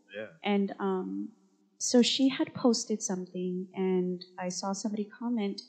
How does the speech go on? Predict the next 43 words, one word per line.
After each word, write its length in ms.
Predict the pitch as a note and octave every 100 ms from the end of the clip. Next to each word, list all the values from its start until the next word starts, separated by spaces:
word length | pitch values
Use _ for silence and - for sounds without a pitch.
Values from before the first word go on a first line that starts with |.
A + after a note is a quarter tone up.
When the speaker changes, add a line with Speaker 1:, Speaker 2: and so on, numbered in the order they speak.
| _
Speaker 2:
and 200 | G3 F#3+
his 200 | F#3 F#3
name 220 | F#3 F#3
was 180 | F3 E3+
Ben 260 | F3 F3 F3
Radford. 540 | F3+ A3+ - E3+ E3+ E3+ _ - _ _ -
And 120 | F#3+
I 100 | F#3
was 160 | F3+ F3+
like, 220 | F#3 F#3 -
"Oh, 80 | A4
like 200 | A3+ F#3+
Benjamin 460 | - B3 B3+ G3+ E3+
Radford." 500 | E3+ E3+ - E3+ E3+ F3 _ _ _ C4
I 20 |
was 80 | C4+
like, 140 | C#4
"Let's, 280 | C#4 F4 - - - _
let's 160 | F4 -
click 240 | - G#4 - - F3+ -
on 200 | G#3+ G#3
his 180 | A3+ -
profile." 760 | - E4 F4 G3 F#3 F3+ F#3 -
And 200 | A3+ A#3
it 100 | A3+
is 140 | B3
literally 580 | A3+ A3 A#3+ A3+ G3+ G3 F3+
Benjamin 400 | G3+ G#3 G3+ F#3+
Radford, 500 | F#3 F#3+ F#3+ F#3+ F#3
Chupacabra 640 | G#3+ G3+ F#3+ F#3 - F3
Hunter. 460 | F3+ F3 F3+ F3+ F3 _ _ _
It's 220 | F#3 F3+
literally 640 | F#3+ G3 G#3 G3+ G3+ G3+ G3
in 140 | G3+
his 240 | G3 G3+ -
bio, 400 | F#3+ F#3+ F3+ F#3
and 120 | F#3
I 60 |
was 140 | F#3 F#3
like, 160 | F#3 F#3
"Fucking 280 | - G#3 F3
small 340 | E3+ F3+ F3+ G3+
world." 340 | F#3 E3 D#3